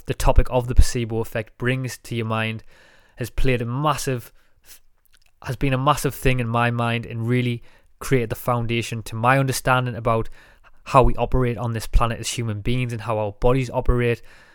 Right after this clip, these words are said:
and what we are really capable of. We've all heard about the, the benefits of the placebo effect, and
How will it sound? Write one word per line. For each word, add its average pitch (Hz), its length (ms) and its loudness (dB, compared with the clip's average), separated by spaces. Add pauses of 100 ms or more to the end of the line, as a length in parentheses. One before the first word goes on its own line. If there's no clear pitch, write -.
(400)
and 117 160 -6
what 120 160 0
we 120 100 -4
are 117 220 4
really 113 200 -4
capable 127 460 -2
of. 123 280 0 (1200)
We've 123 160 -2
all 147 240 8
heard 143 180 8
about 131 260 4
the, 131 260 -4 (340)
the - 80 -4
benefits 123 380 6
of 120 80 -8
the 123 100 -4
placebo 117 380 0
effect, 117 460 -2 (800)
and 117 380 -6